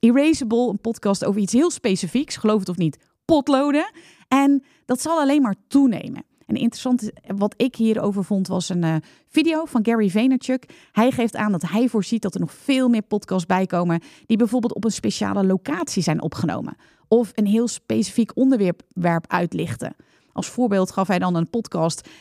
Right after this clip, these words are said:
die anderen interviewt terwijl ze aan het tandenpoetsen zijn. Of Lara van Dongen, hè, in haar podcastafleveringen hier in deze podcast vertelde ze over dat zij met een collega een nieuwe podcast begint, de Potato Podcast,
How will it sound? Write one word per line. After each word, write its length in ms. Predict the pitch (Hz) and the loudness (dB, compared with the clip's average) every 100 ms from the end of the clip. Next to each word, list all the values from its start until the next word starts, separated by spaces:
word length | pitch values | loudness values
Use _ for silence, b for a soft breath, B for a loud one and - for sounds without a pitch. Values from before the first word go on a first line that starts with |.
| B | B
die 280 | 190 208 - | 2 2 4
anderen 300 | 240 220 - | 4 4 2
interviewt 500 | 247 247 185 190 180 | 0 0 0 0 0
terwijl 240 | 190 196 | 0 -2
ze 80 | 185 | 0
aan 80 | 165 | -2
het 100 | 147 _ _ | -6 _ _
tandenpoetsen 600 | 262 240 254 269 247 226 | 2 2 0 -2 -4 -4
zijn. 260 | 214 254 247 | -2 0 -2
Of 100 | 190 | -2
Lara 260 | 185 175 | -2 -2
van 180 | 170 170 | -2 0
Dongen, 320 | 202 269 311 B B - | 2 2 0 B B -8
hè, 100 | 247 | -4
in 140 | 262 | -2
haar 200 | 180 202 | -2 -4
podcastafleveringen 1160 | - 208 - 202 185 - 190 190 180 185 185 185 | -6 -10 -8 -4 -4 -4 -4 0 0 0 0 0
hier 200 | 196 208 | 2 0
in 60 | 180 | 0
deze 220 | 208 226 | 0 -2
podcast 440 | 226 214 208 196 | -4 -6 -6 -6
vertelde 340 | 208 202 190 180 | -4 -2 -2 -2
ze 120 | - | -2
over 320 | 185 180 165 B B | -2 -2 -4 B B
dat 140 | - 185 | -10 -6
zij 200 | 202 190 | -4 -2
met 100 | 170 | -2
een 80 | 170 | -2
collega 460 | 190 185 202 180 | 0 0 0 0
een 60 | 180 | -2
nieuwe 200 | 180 170 | 0 0
podcast 460 | - 262 247 233 | -2 -4 -2 -2
begint, 280 | - 220 226 | -2 -2 -2
de 80 | 185 | -2
Potato 460 | - - 277 277 262 | -2 0 0 0 0
Podcast, 640 | 277 262 - 240 247 - | -2 -2 -2 -2 -2 -8